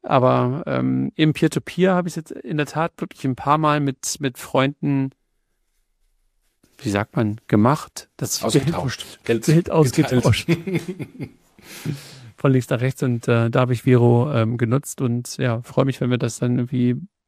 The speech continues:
Speaker 1: so wie sonst immer die Kollegen von, von Weltsparen jedes Mal im Podcast haben, haben wir möglicherweise jetzt jedes Mal Vero im Podcast.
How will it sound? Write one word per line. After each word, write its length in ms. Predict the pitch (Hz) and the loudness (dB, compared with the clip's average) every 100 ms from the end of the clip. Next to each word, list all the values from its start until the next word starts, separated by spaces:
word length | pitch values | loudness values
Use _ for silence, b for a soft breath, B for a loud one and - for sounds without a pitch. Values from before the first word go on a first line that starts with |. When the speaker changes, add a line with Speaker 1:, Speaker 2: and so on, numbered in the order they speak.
| _ | _
Speaker 1:
so 240 | - - 127 | -6 -2 0
wie 160 | 127 | 0
sonst 420 | 120 120 131 - - | 2 2 2 -2 0
immer 420 | 127 127 123 123 _ | 4 6 4 2 _
die 80 | 147 | -12
Kollegen 540 | 135 127 127 123 123 | -6 -2 0 0 -2
von, 400 | 113 127 120 120 - _ _ _ _ _ _ _ | -6 -6 -4 -4 -8 _ _ _ _ _ _ _
von 220 | 127 117 | -2 2
Weltsparen 580 | 120 143 - - 113 110 | 4 4 2 2 2 4
jedes 340 | 110 117 113 | 2 0 -2
Mal 100 | 117 | 0
im 100 | 113 | 0
Podcast 420 | 110 120 117 - | -2 -6 -6 -6
haben, 140 | 117 120 | -4 -2
haben 100 | 127 | 0
wir 80 | 120 | -2
möglicherweise 540 | 123 - 117 123 117 | -4 -6 -6 -4 -4
jetzt 240 | 120 123 | -4 -4
jedes 280 | - 123 123 | -8 -8 -6
Mal 140 | 123 120 | -4 -2
Vero 260 | 123 123 | 0 0
im 120 | 117 | 0
Podcast. 480 | - 120 - 127 - | -2 -10 -12 -18 -18